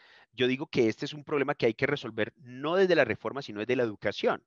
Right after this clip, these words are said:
Nosotros necesitamos tener más médicos, más especialistas, necesitamos formar más especialistas, y una de las críticas a la reforma es que la reforma no contempla realmente la formación del talento humano en salud. Entonces, lo que deberíamos estar mirando, eh, formación de especialistas en, en facultades y en el Ministerio de Educación,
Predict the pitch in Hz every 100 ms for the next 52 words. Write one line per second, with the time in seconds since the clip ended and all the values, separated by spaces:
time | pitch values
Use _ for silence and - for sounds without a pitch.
0 | _ _ - - _ _ - 113 156 160
1 | - 104 139 131 101 110 165 165 117 117
2 | - - 127 123 139 120 - 160 147 117
3 | - 143 104 95 127 - 123 104 98 117
4 | - 117 - 117 98 90 - - _ -
5 | - _ 120 143 165 - 117 - - 143
6 | 123 107 104 110 123 - 131 120 101 101
7 | 110 120 123 113 117 110 123 123 113 110
8 | 127 - 107 95 90 101 104 95 85 101
9 | 98 98 104 - 220 - - 107 117 -
10 | - - _ 107 113 98 107 143 - 113
11 | 123 120 110 110 110 _ _ _ - -
12 | 107 95 - 87 107 127 113 90 - 104
13 | 107 92 - - - 95 85 104 127 120
14 | 98 90 82 - 120 120 87 131